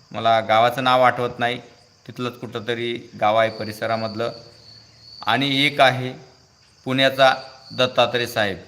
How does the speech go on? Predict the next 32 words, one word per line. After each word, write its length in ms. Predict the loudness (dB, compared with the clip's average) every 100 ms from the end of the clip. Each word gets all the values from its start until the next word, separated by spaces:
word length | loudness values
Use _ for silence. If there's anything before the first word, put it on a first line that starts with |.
| -4
त्याला 200 | 0 4
पाणी 280 | 4 4 4
मिळालं 340 | 4 4 4 4
होतं, 440 | -2 -2 -4 -6 -18 -20 -20 -18 -8
परंतु 220 | -6 -6
पाणी 520 | -2 4 4 4 -2 -4 -12 -20 -20 -6
फार 200 | 0 2
काळ 200 | 4 2 0 -16 -20 _ -14
टिकू 200 | -8 -4
शकलं 340 | -2 -2 0
नाही 140 | 2 2
ड्रिल 240 | 0 -2
होईपर्यंत. 560 | -2 -2 0 0 0 -2 -4 -6 -20 -16 -6
बोर 160 | -4
फेल 280 | -2 -2 0
गेला 220 | 4 6
असं 220 | 6 4 0
नाही, 160 | 2
लाईन 260 | 4 2 2
मिळाली, 360 | 6 6 4 -2 -12 -20 -20 -18 -6
परंतु 260 | -4 -4 2
लाईनला 340 | 4 4 2
पाणी 260 | 2 0 -2
तेवढं 240 | -6 -6
टिकलं 400 | -8 -8 -6 -4
नाही, 260 | -4 -6 -12 -20 _ -20 -20 -4
त्यामुळे 240 | -2 -2
तो 220 | -4 -6 -10
सुद्धा 280 | -4 0
फेलच 420 | 0 0 -2 -2 -2
मानावा 320 | -2 -2 -2
लागेल. 320 | -2 -4 -12